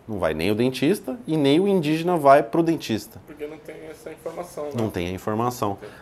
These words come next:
Speaker 1: Muitas vezes eu já conversei com dentista que eles falaram, "A gente ia lá, cara, a gente ficava lá esperando.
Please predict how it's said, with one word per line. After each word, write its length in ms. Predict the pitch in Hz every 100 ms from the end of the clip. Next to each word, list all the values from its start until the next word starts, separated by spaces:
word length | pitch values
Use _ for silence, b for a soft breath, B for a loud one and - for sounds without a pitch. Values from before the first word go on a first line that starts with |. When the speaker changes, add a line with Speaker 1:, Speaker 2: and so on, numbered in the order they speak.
| -
Speaker 1:
Muitas 480 | 113 127 190 208 156
vezes 200 | 147 139
eu 80 | 139
já 100 | 135
conversei 500 | 139 139 139 131 135
com 160 | 131 120
dentista 520 | 117 107 - 135 131
que 60 |
eles 100 | 143
falaram, 220 | 143 139 123
"A 20 |
gente 320 | 165 175 -
ia 140 | 196 196
lá, 260 | 190 180
cara, 300 | 170 101 95
a 20 |
gente 180 | 107 123
ficava 400 | - 123 143 151 160
lá 120 | 156
esperando. 600 | 160 - 175 147 135 107